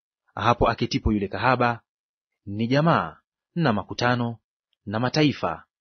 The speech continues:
na lugha. Na zile pembe kumi ulizoziona na huyo mnyama, hao watamchukia yule kahaba, nao watamfanya kuwa mkiwa na uchi, watamla nyama yake,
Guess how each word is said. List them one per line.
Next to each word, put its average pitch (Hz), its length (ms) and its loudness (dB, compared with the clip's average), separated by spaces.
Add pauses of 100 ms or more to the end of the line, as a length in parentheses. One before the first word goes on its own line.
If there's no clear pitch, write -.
(320)
na 160 200 4
lugha. 101 400 2 (720)
Na 113 220 0
zile 160 180 6
pembe 104 240 -2
kumi 117 260 -2
ulizoziona 98 840 -4 (520)
na 170 120 2
huyo 117 260 2
mnyama, 123 500 2 (580)
hao 117 320 6
watamchukia 117 640 2
yule 135 220 2
kahaba, 107 540 2 (680)
nao 110 360 4
watamfanya 110 580 0
kuwa 127 220 0
mkiwa 139 320 0
na 135 120 -2
uchi, 98 460 -4 (600)
watamla 113 460 2
nyama 135 220 2
yake, 110 480 2